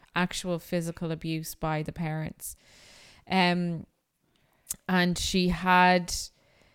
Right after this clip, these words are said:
she had issued, like, cryptic messages. Like, she had once put up a story that was just like, "Help me,"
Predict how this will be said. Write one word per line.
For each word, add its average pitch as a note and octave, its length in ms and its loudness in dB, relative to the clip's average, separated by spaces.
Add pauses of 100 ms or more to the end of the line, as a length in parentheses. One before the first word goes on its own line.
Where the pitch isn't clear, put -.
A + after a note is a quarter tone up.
(120)
she G3 260 -2
had F#3+ 440 2 (520)
issued, F#3+ 480 -2
like, E3+ 220 0 (500)
cryptic - 580 -4
messages. F3 840 -4 (200)
Like, F3 180 -2
she - 140 -4
had F3 120 -4
once F#3+ 220 2
put - 120 -8
up F3+ 100 -4
a F3 40 -2
story F3 340 -2
that E3 140 -6
was E3 100 -6
just E3 240 -6
like, D#3+ 200 -6
"Help - 420 -6
me," D#3 340 -6